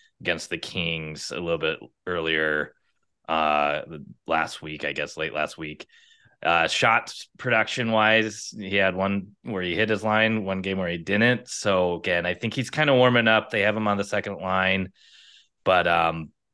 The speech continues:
for a topic we're gonna talk about a little bit later, I did actually throw some change on his futures for the Hart Trophy now with the injury. I don't know if he'll get that unless he just goes on a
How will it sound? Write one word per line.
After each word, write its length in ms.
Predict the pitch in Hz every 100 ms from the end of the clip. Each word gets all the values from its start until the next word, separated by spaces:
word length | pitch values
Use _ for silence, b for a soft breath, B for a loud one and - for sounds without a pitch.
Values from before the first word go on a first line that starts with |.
| _ _ _ _ _ _ - 85 - - _
for 200 | - 104
a 60 | 87
topic 340 | 110 107 110
we're 140 | 95 92
gonna 120 | 92
talk 180 | 92 87
about 200 | 90 87
a 20 |
little 260 | 92 90 90
bit 160 | 87
later, 340 | 82 87 87 82
I 80 | 82
did 180 | 95
actually 300 | 101 101 -
throw 220 | 78 - 85
some 180 | 80
change 720 | 76 - 82 82 80 - - -
on 280 | 82 78 78
his 380 | 76 85 78 -
futures 600 | - - 85 - 80 78
for 180 | - 76
the 140 | 73
Hart 360 | 78 80 78 -
Trophy 400 | - 78 - 78
now 280 | 76 76 73
with 120 | 73
the 160 | 71
injury. 300 | 76 73 73
I 40 | 73
don't 140 | 76
know 100 | 76
if 80 | 76
he'll 120 | 78
get 280 | 73 95 85
that 260 | 82 82 -
unless 260 | 73 71
he 140 | - 78
just 340 | 73 - -
goes 240 | 69 67
on 160 | 60
a 80 | 71